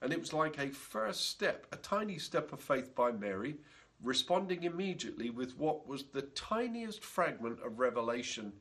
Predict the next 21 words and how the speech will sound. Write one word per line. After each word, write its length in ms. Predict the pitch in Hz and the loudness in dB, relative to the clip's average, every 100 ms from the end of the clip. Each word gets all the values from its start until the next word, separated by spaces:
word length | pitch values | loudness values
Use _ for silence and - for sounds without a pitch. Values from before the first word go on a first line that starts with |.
| - _ _ _ _ | -20 _ _ _ _
she 240 | - 127 | -6 -4
had 200 | 110 104 | -2 -4
been 200 | 113 107 | -4 -4
given. 420 | 101 104 104 92 73 - _ _ _ _ - - - - | -4 -4 -4 -4 -8 -18 _ _ _ _ -20 -20 -10 0
In 140 | 208 | 2
the 100 | 254 | 2
scripture, 420 | 196 - 156 - 147 | 0 0 0 0 -2
we 160 | 160 | 0
read 340 | 147 151 151 151 | 4 4 4 4
Mary 300 | 151 147 135 | 4 4 2
gets 320 | 135 - - | -2 -2 -4
a 60 | |
huge 560 | 117 - 120 113 110 - | -6 -2 0 0 0 -4
promise. 480 | - 196 143 - - | 0 2 0 -6 0
We've 240 | 143 147 | 2 4
read 220 | 170 214 | 2 2
it. 240 | - - - _ _ | -2 -10 -20 _ _
"He 160 | - 147 | 0 4
will 160 | 151 147 | 4 2
be 140 | 151 | 0
great. 540 | - 185 180 127 - | 4 4 4 0 -8